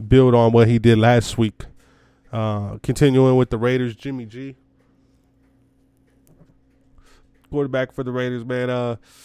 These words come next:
Jimmy G, man. I was high on Jimmy G. I really was. No pun intended. I was really high on Jimmy G. Even though he's a porn star,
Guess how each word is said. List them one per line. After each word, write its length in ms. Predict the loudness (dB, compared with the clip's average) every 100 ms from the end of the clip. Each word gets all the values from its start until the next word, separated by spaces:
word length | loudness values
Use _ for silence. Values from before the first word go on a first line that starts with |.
| -20 _ _ _ _ _ _ -12
Jimmy 300 | -6 -4 -6
G, 400 | -6 -6 -6 -8
man. 400 | -8 -8 -10 -14 -20 -20 -20 -20 -20 -20 -20 _ -20 -20 _ _ _ _ _ _ _ _ _ -16 -6
I 100 | -2
was 180 | -2
high 200 | -4 -2
on 180 | -2 -4
Jimmy 280 | -4 -4 -6
G. 320 | -4 -6 -6 -10 _ _ _ _ _ _ _ _ _ _ _ -12
I 60 | -4
really 240 | 0 2
was. 520 | 4 4 4 2 -8 _ _ _ _ -14
No 140 | -10
pun 240 | -6 -6 -6
intended. 500 | -8 -6 -4 -6 -10 _ _ -20 _ _ -8
I 60 | -2
was 160 | 4
really 220 | 8 8 6
high 200 | 4 6
on 180 | 4 2
Jimmy 260 | -2 -4
G. 320 | -4 -4 -4 -8 -20 -20 _ _ _ _ _ _ _ _ _ -20 -20 -20 -20 _ _ _ -8
Even 200 | -4 2
though 160 | 2 2
he's 180 | 0
a 60 | -4
porn 320 | -4 -2 -2
star, 460 | -2 -4 -2 -2